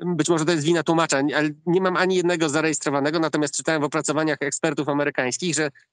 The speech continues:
e, Chińczycy przejmują w czasie w-, swoich, e, że tak powiem, głoszenia swoich własnych chińskich narracji, czyli chi-,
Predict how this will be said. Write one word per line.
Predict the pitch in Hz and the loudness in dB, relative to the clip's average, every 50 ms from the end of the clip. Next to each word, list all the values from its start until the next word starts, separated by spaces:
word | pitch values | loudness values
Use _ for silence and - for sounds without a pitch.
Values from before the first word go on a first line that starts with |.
| _ _ _ | _ _ _
e, | - 131 131 | -2 -2 -2
Chińczycy | 131 - - 170 160 - - 180 175 156 - - 127 120 127 160 196 208 202 - _ _ _ _ - _ _ - _ _ _ _ - | 0 0 0 0 0 2 0 0 0 0 -2 -2 0 0 2 2 0 -2 -4 -8 _ _ _ _ -20 _ _ -20 _ _ _ _ -6
przejmują | - - 165 151 151 170 196 214 196 190 180 170 160 156 151 151 151 147 143 139 127 | -2 0 2 2 2 2 2 2 2 2 2 2 2 2 2 2 2 2 0 0 -2
w | - - | -6 -4
czasie | - 170 165 - 175 160 | -2 -2 0 0 0 -2
w-, | 143 135 139 139 139 131 | -2 -6 -8 -8 -8 -6
swoich, | - - 170 170 165 151 - - - - | -2 0 0 2 2 0 -2 -4 -4 -2
e, | 156 151 151 151 | 0 2 2 0
że | 139 127 | 0 0
tak | 147 - | -2 0
powiem, | 160 151 147 151 147 139 | 2 2 2 2 0 0
głoszenia | 131 147 151 - 175 175 165 - | 0 0 0 2 2 0 0 -2
swoich | - - 180 165 156 | 0 0 0 0 2
własnych | 135 170 170 156 170 147 - | 2 0 0 0 0 -2 -2
chińskich | - - 180 175 - - 151 139 - - - | -2 -2 -2 -2 0 -2 -2 -2 -2 -2 -2
narracji, | 160 151 147 151 147 156 139 - - 127 | 0 2 2 2 2 2 0 0 -2 -4
czyli | - 135 135 127 | -4 -4 -4 -6
chi-, | - - 147 | -6 -10 -14